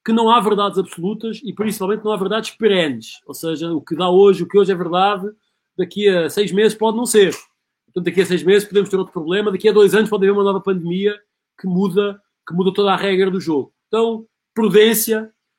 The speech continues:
mais ouvir do que falar, ler muito,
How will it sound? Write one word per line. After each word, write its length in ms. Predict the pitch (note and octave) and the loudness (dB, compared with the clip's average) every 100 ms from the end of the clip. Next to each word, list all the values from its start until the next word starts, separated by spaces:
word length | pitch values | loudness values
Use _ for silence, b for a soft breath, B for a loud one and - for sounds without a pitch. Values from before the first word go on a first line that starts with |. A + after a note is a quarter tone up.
| _ _ | _ _
mais 360 | - F3+ A3+ F#3+ | -4 0 2 4
ouvir 420 | G#3 D3 G#3+ G#3+ | 2 2 0 0
do 100 | G3 | -2
que 80 | G3+ | -8
falar, 540 | - E3+ F#3 G3+ G3+ G3+ - _ - | -8 -6 -2 -4 -4 -10 -14 _ -4
ler 300 | F3 B3 A#3 | 0 0 2
muito, 560 | G#3 A3+ A3+ A3 A#3+ | 4 4 2 -2 -8